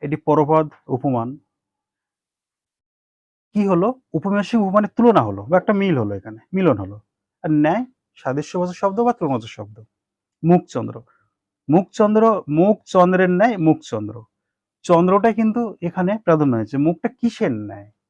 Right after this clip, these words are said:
সূর্যের ন্যায় না চন্দ্রের ন্যায়? চন্দ্রের ন্যায়, মুখচন্দ্র।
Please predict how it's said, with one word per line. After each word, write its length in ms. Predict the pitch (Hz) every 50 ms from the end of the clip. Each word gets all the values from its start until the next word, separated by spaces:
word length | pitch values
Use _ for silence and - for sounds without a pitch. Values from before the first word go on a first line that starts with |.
| _ _ _ _ _ _ -
সূর্যের 400 | - 151 147 139 131 147 151 151
ন্যায় 260 | 170 196 202 190 160 147
না 60 | 135
চন্দ্রের 400 | - - 123 110 107 104 107 107 107
ন্যায়? 120 | 107 113 - -
চন্দ্রের 300 | 202 196 190 180 180 175 156
ন্যায়, 140 | 151 147 165 _ _ _ _ _ -
মুখচন্দ্র। 440 | 165 156 156 - - 135 123 120